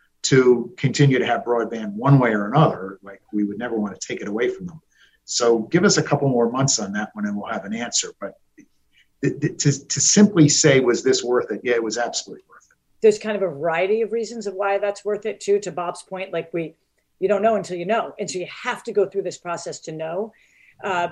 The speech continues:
Speaker 2: but the other thing I would say is that we wrote this grant in November. Let me get my year right. Uh, November of twenty twenty, right,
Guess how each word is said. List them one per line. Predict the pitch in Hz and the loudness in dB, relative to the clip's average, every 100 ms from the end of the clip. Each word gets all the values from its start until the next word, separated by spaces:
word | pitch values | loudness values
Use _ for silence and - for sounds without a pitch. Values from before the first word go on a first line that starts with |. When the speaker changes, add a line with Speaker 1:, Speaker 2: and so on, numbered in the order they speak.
| - | 4
Speaker 2:
but | 220 220 | 4 4
the | 226 | -2
other | - 311 311 | -2 -6 -6
thing | 269 220 202 202 | -8 -8 -8 -4
I | 196 | -2
would | 190 | -2
say | - 196 180 175 | -4 -4 -4 -4
is | - 196 - | -6 -8 -6
that | 185 175 - _ _ _ _ _ | -4 -4 -8 _ _ _ _ _
we | 220 226 262 320 | -20 -8 -6 -4
wrote | 175 175 247 285 - | -2 2 2 2 2
this | 214 - | 2 2
grant | - 175 185 147 156 - - _ _ _ _ _ | -6 -6 -6 -8 -14 -18 -20 _ _ _ _ _
in | 196 190 | -4 0
November. | 190 175 190 214 233 226 | 0 0 0 0 0 0
Let | 214 | 0
me | 226 | -2
get | - | -4
my | 190 | -4
year | 185 240 202 | 0 0 0
right. | - - - | -4 -6 -8
Uh, | 180 170 | -6 -6
November | 175 185 220 240 | -4 0 0 0
of | 214 | -4
twenty | - 226 220 | -4 -6 -6
twenty, | - 269 - - | -6 -8 -8 -8
right, | 190 202 | -6 -6